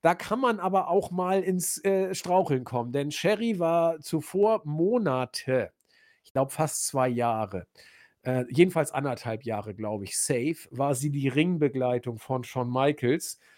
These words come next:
Und nur für dieses eine Match war's tatsächlich mal anders,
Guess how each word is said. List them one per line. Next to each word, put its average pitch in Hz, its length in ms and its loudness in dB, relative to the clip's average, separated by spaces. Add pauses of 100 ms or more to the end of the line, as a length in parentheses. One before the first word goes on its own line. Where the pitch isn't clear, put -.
(140)
Und 135 220 -2
nur 165 180 8
für 147 160 -4
dieses 160 400 -4
eine 139 300 -4
Match - 500 -6 (220)
war's 123 300 2
tatsächlich 120 640 -4
mal 123 300 2
anders, 98 600 -4